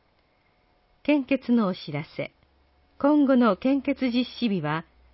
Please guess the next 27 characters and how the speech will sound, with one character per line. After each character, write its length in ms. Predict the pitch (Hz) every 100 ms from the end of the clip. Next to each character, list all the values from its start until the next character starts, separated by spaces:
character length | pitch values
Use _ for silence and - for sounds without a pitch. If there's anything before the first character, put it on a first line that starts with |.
| -
随 300 | 226 311 214
時 240 | 185 160
ホ 200 | - 285
ー 20 |
ム 120 | 294
ペ 180 | - 269
ー 40 | 165
ジ 80 |
に 140 | 127 131
掲 200 | 180 180 -
載 180 | 147 143
し 200 | - 110
ま 140 | 127
す。 40 | - _ _ _ _ _ _ _ _ _ _ _ _ _ _ -
問 220 | 269 254
い 60 | 233
合 60 |
わ 120 | 190 - -
せ、 180 | 147 _ _ _ _
保 120 | 233
健 260 | - 302 302
相 260 | - 285 247
談 180 | 247
セ 200 | 233 220
ン 80 | 175
タ 160 | - 127
ー。 260 | 123 123